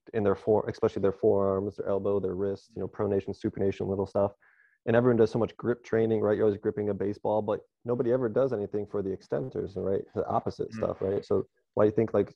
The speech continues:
Speaker 1: you guys get that golfer's elbow and stuff so much, right?
Speaker 2: Yeah.
Speaker 1: So anyways, anytime we can get, i-, increase their velocity by doing something non-specific, like you're saying, like, that's a win, 'cause you're,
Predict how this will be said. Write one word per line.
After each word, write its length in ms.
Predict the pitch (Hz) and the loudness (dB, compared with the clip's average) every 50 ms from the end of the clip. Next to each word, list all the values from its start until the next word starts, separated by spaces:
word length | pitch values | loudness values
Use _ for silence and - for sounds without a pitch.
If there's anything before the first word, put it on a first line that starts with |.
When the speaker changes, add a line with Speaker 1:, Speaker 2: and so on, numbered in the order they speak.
| _ | _
Speaker 1:
you 140 | - 113 107 101 | -8 -2 0 2
guys 200 | 95 95 92 92 | 2 2 2 0
get 160 | 107 92 - | -2 0 0
that 260 | 98 92 92 - - 123 | 2 0 0 -2 -2 -2
golfer's 320 | - 98 98 - 107 95 | 0 0 0 0 -2 -2
elbow 460 | - 85 98 98 98 98 95 95 98 | -2 -2 -2 -2 0 0 0 0 -2
and 120 | 95 95 92 | -4 -6 -8
stuff 220 | - 98 92 - | -8 -8 -8 -6
so 140 | - - 95 | -4 -4 -2
much, 280 | 98 113 107 92 - - | -2 -2 -4 -4 -4 -4
right? 180 | 95 95 - - _ _ _ _ - - - | -2 -2 -4 -6 _ _ _ _ -20 -12 -6
Speaker 2:
Yeah. 160 | 110 110 101 | -4 -4 -2
Speaker 1:
So 80 | 113 131 | -2 0
anyways, 360 | 131 160 143 107 107 107 98 | 2 2 4 4 4 2 2
anytime 340 | 117 123 117 - 131 127 120 | 2 0 2 2 2 2 2
we 100 | 123 123 | 2 0
can 240 | - 117 104 101 - - _ _ _ _ _ _ _ _ - - 117 | 0 -2 -6 -6 -8 -10 _ _ _ _ _ _ _ _ -8 -8 -2
get, 300 | 107 120 120 123 117 - - _ _ _ _ _ _ _ _ _ _ _ _ - 123 | 4 6 8 8 6 6 0 _ _ _ _ _ _ _ _ _ _ _ _ -4 -4
i-, 60 | - - | -2 0
increase 340 | 139 139 131 - 151 139 - | 0 0 2 4 4 4 4
their 100 | 131 110 | 2 2
velocity 420 | 120 104 104 107 117 - - 139 | 4 4 4 4 2 0 0 -2
by 140 | 123 104 107 | 0 0 0
doing 240 | 107 117 113 110 104 | 0 0 0 -2 -2
something 320 | - 117 110 110 104 104 | -4 -4 -4 -4 -4 -2
non-specific, 720 | 101 98 98 107 110 - - - - - 101 - 131 127 - | -2 -2 -2 -4 -6 -10 -14 -12 -6 -6 -2 0 0 0 0
like 120 | 113 98 | 0 0
you're 80 | - - | -2 0
saying, 280 | - 110 113 131 135 | 2 2 2 2 2
like, 160 | 113 95 90 | 0 -2 -2
that's 200 | - 107 117 - | -2 -4 -4 -4
a 40 | 98 95 | -4 -4
win, 400 | 95 110 135 113 92 90 95 - - | -2 0 -2 -2 -2 -6 -10 -12 -10
'cause 120 | - 95 | -8 -4
you're, 300 | 98 98 95 95 95 98 | 0 2 2 2 0 -2